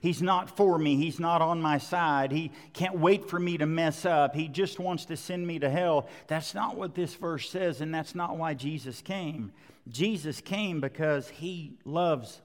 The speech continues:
us. Jesus came because he wants to save us. And that is the joy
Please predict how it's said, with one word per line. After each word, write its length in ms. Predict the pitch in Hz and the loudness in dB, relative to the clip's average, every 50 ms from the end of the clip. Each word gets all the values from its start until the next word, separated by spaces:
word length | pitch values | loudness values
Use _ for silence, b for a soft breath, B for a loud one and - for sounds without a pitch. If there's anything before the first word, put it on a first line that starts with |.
| - | -14
us. 500 | 120 113 107 101 - - - - - - - _ _ B B B B B B B 127 | -12 -12 -12 -14 -16 -20 -20 -20 -20 -20 -20 _ _ B B B B B B B -8
Jesus 540 | 117 151 214 240 226 - 151 147 120 - | 0 2 4 4 2 0 -2 -6 -6 -8
came 420 | - - - 180 196 202 185 160 143 | -12 -10 -8 -6 -4 -4 -2 -2 -2
because 360 | 135 131 - 156 151 147 - | -4 -4 -4 -4 -4 -4 -4
he 180 | - 165 170 151 | -6 -8 -6 -4
wants 400 | 139 151 151 151 147 147 - - | -2 -2 0 -2 -2 -4 -8 -12
to 120 | - 120 | -12 -12
save 640 | 117 - - - 175 170 156 143 127 117 110 - - - - | -12 -12 -8 -4 -2 -2 0 0 -2 -2 -4 -6 -10 -16 -14
us. 480 | 120 120 113 98 117 117 - - - _ b b b b b b b b | -12 -10 -10 -10 -14 -16 -20 -20 -20 _ b b b b b b b b
And 320 | 139 139 127 131 123 123 - | -6 -4 -4 -4 -6 -6 -2
that 800 | 190 202 196 180 156 135 123 117 - - - _ _ _ _ - _ _ _ _ _ _ _ _ _ _ _ _ _ _ _ _ _ _ _ _ _ _ - | 0 2 2 2 0 -2 -6 -10 -14 -18 -20 _ _ _ _ -20 _ _ _ _ _ _ _ _ _ _ _ _ _ _ _ _ _ _ _ _ _ _ -6
is 280 | 143 147 131 113 - | -4 -4 -4 -4 -6
the 140 | - 131 120 | -8 -8 -8
joy 680 | 98 101 110 113 156 170 165 151 123 92 - - - | -8 -8 -6 -2 -2 0 0 -2 -2 -4 -6 -12 -16